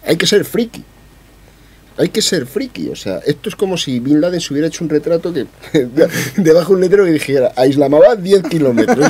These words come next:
<laughs> Hombre, por favor, o sea. No, entonces,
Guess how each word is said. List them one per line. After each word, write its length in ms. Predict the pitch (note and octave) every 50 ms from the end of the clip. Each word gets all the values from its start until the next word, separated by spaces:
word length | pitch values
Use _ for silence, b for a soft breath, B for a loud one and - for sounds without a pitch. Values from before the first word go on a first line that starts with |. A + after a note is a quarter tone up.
| D3 C#3
<laughs> 60 | -
Hombre, 160 | C#3+ D3+ D3+
por 180 | B2 D3+ D3 C3+
favor, 380 | G2+ B2+ B2+ D#3 F3 D#3+ A2+
o 120 | G#2+ C3 D3
sea. 220 | D3 C#3 C3 A2+ - - - - - - - - - - - - - - - - E3+ - B B B B B B B B B B
No, 280 | G#3+ A#3+ B3+ A#3 - A2
entonces, 500 | F#2 E2 A2+ A2 - D#3 E3+ E3 -